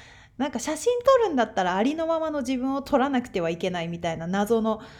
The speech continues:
まあなんか、まあ自分が自分に対して禁止していたことをね、なんか可愛く写るように頑張って、なんか詐欺のように可愛く見せて、それを、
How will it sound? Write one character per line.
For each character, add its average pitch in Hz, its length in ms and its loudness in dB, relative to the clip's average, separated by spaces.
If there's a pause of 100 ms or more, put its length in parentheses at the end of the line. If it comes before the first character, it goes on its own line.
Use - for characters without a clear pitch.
(400)
ま 339 100 2
あ - 20 2
な 370 80 0
ん - 20 -4
か、 349 100 2 (140)
ま 339 100 -2
あ - 20 0
自 214 180 0
分 311 160 -2 (320)
が 311 100 2
自 220 140 -4
分 294 140 -4
に 359 120 -8
対 453 180 0
し - 40 -8
て 220 120 -4
禁 269 240 0
止 302 220 -6
し - 140 -10
て 302 120 -2
い 294 80 -4
た 302 100 0
こ 302 160 0
と 302 200 2
を 170 80 2
ね、 185 440 -8
な 208 100 -6
ん 180 40 -8
か 175 120 -8
可 196 220 0
愛 254 180 0
く 208 120 -4
写 196 200 -2
る 226 80 -4
よ 202 120 0
う 185 40 -4
に 170 100 -10
頑 190 240 -4
張 247 80 -2
っ 262 160 -8
て、 190 400 0
な 196 80 -8
ん 185 40 -12
か - 240 -8
詐 - 280 -2
欺 208 200 -2
の 180 140 -4
よ 196 180 -2
う 180 40 -6
に 170 160 -8
可 196 220 2
愛 240 160 0
く 202 120 -6
見 208 100 -2
せ 208 120 -4
て、 - 120 -12
そ - 160 -6
れ 185 120 0
を、 302 320 2